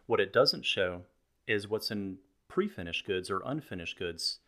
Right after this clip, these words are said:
And if somebody has demand for that, reach out to us, and then we'll go out and, um, if we have it in the back,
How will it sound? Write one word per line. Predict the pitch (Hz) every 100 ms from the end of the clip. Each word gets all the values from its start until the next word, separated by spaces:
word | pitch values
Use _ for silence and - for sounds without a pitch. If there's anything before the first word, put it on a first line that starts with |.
| _ -
And | 131 110
if | 101
somebody | 131 117 113 107 -
has | 117 104
demand | - 104 104 151 190
for | -
that, | 92 87 82 - - 117
reach | 131 131
out | 123 135
to | - 101
us, | 98 -
and | 98
then | 101
we'll | 104
go | 117 110
out | 98 98 98 _ _ -
and, | 110 98 98 95
um, | 95 92 -
if | 113
we | 110
have | 98 101 107
it | 113 _ _ -
in | 113 101 98
the | 101
back, | 101 95 143 -